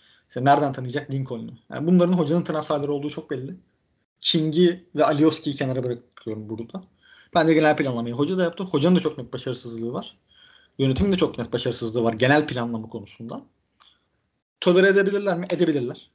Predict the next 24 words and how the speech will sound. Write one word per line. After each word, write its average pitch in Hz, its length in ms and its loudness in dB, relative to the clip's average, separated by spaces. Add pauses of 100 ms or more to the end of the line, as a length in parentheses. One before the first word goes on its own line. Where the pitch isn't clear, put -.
(260)
Fırsat 180 420 -4
da 135 80 -6
var, 127 80 -6
vakit 135 300 -10
de 127 60 -8
var. 123 220 -14 (1300)
Bence 175 280 2
yeni 170 220 2
gelen 151 360 4
Buruma 160 320 0
ve 139 220 -4 (100)
Henrique'yi 156 480 -2
elden 131 280 -2
çıkartıp 139 600 -6 (680)
iyi 170 220 4
bir 165 80 6
sağ 165 260 0
stoper 147 500 -6
ve 143 100 -4
iyi 175 240 -2
bir 147 60 -4
santrafora 156 540 -4
Fenerbahçe'nin 139 580 -4
kadrosu 135 580 -10